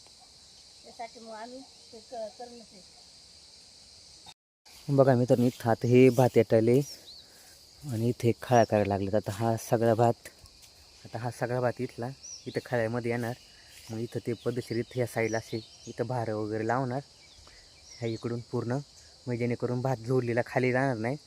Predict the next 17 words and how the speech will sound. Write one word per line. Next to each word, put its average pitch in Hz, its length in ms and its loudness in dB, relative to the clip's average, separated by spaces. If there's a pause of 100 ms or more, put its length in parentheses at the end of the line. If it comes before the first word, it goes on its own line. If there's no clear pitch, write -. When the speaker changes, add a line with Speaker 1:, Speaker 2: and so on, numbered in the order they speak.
(400)
Speaker 2:
आणि 117 360 -2
बडवायला 123 440 2
पण 135 200 -2
एकदम 127 220 -2 (500)
सोपं - 260 2
जाईल. 98 260 0
ह्या 113 140 4
अशा 117 180 4
पद्धतीमध्ये 120 640 4 (800)
इकडे 117 260 0
खळ्याची 120 460 6
एकदम 117 260 2
व्यवस्थित 120 480 2
रचना 113 320 2
केलेली 110 380 0
आहे 104 100 2
बघा. 107 100 -2